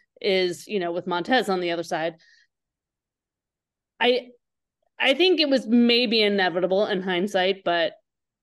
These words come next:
hindsight maybe is twenty twenty. Um, but nonetheless, it's a,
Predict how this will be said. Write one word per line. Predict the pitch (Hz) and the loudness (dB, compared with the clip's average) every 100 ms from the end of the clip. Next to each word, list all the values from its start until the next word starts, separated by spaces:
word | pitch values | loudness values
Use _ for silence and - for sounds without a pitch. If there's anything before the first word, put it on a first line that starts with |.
| _ _ _ _ _ | _ _ _ _ _
hindsight | 185 175 180 170 | -6 -4 -2 -4
maybe | 175 160 | -4 -6
is | 165 | -6
twenty | - 165 | -8 -10
twenty. | 160 160 156 160 _ _ _ _ | -10 -10 -10 -14 _ _ _ _
Um, | 180 170 165 165 160 160 _ _ _ _ _ _ _ _ _ _ _ _ _ | -6 -4 -2 -4 -6 -10 _ _ _ _ _ _ _ _ _ _ _ _ _
but | 226 226 | 0 2
nonetheless, | 269 247 214 226 196 180 - | 2 4 2 4 2 0 -4
it's | 196 208 | -2 2
a, | 196 196 | 4 4